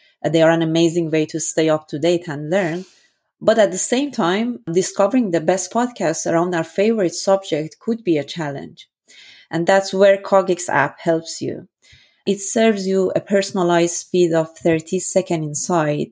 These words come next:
from the world's best podcasts on thousands of subjects.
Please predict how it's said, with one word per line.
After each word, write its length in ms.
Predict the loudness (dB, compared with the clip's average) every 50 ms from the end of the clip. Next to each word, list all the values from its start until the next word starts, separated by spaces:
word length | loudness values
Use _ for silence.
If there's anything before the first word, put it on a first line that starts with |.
| _ _
from 220 | -6 -2 -2 0 2
the 100 | 2 2
world's 360 | 2 2 2 2 0 -4 -8
best 400 | -4 -2 0 0 0 -2 -6 -4
podcasts 560 | 0 0 0 0 -2 -6 -6 -6 -6 -6 -6
on 160 | -6 -8 -8
thousands 680 | -8 -6 -2 0 2 4 4 4 2 0 -2 -4 -2 -2
of 140 | -4 -4 -4
subjects. 680 | -6 -6 -6 -6 -6 -6 -8 -8 -8 -10 _ -20 -20